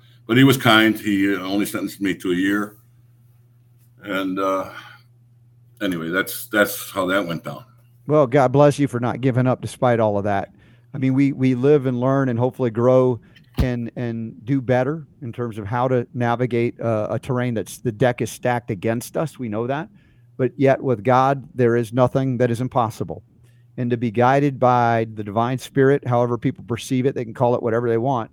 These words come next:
Speaker 2: uh, to navigate through this time. There are people still making choices to go down that disastrous road because of the fear and the programming.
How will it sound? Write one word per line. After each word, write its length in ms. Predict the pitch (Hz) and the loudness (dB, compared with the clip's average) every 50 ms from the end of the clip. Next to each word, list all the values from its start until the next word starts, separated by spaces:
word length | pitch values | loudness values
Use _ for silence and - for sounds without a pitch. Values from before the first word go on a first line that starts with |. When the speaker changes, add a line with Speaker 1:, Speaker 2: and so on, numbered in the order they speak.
| _ _ _ _ _ _ _ _ - | _ _ _ _ _ _ _ _ -8
Speaker 2:
uh, 140 | - - 113 | -6 -4 -4
to 140 | 110 - 120 | -4 -4 -2
navigate 480 | 117 123 127 120 131 117 120 113 90 - | 0 2 2 2 2 0 0 -2 -2 0
through 160 | 123 123 123 | 2 2 4
this 180 | 123 123 - | 4 2 0
time. 300 | - - 127 127 131 123 - | 0 -2 -2 -2 -2 -4 -4
There 120 | - 123 113 | -2 0 0
are 60 | 110 | 0
people 300 | - 135 131 - - 120 | 0 -2 -4 -2 -4 -6
still 240 | - - - 135 123 | -4 -2 0 2 2
making 300 | 127 127 123 - 131 110 | 4 2 2 0 -2 -4
choices 460 | - - 120 123 123 - 127 120 - | -2 -2 0 0 0 -2 -4 -8 -8
to 80 | - | -2
go 160 | 104 110 120 120 | 2 4 4 6
down 180 | 120 120 120 | 4 2 0
that 140 | 120 113 - | -2 -6 -6
disastrous 580 | 120 117 110 120 117 120 120 - - 117 - - | -6 -4 -2 0 0 0 -2 -4 -6 -6 -2 0
road 160 | 123 120 113 | 0 0 0
because 300 | 113 113 - 135 113 104 | 0 -4 -4 -4 -6 -6
of 60 | 101 | -8
the 60 | 107 | -12
fear 280 | - - - 123 123 123 | -10 -4 -2 0 0 0
and 100 | 117 110 | 0 -2
the 60 | 104 | -4
programming. 640 | - - 131 127 127 117 127 135 135 139 151 170 165 | 0 2 4 4 4 2 -2 -2 -2 -4 -4 -6 -6